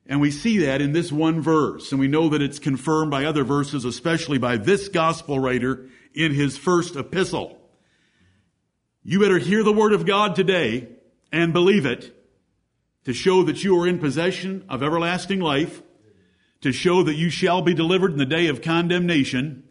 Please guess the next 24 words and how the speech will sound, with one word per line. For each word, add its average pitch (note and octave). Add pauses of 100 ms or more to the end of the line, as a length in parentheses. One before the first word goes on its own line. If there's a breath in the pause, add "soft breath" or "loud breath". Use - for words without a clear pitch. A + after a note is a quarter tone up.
(280 soft breath)
of B2
other D#3+
men, B2+ (280 soft breath)
and C#3
that C3+
you E3
have D3
been E3
passed. B2+
That's C3
how C#3+
we D3+
would C3+
say C3+ (180 loud breath)
the B2+
present C#3+
perfect C#3+
tense D3
today, B2+ (460 soft breath)
"have C#3+
been E3
passed A#2
from B2
death C3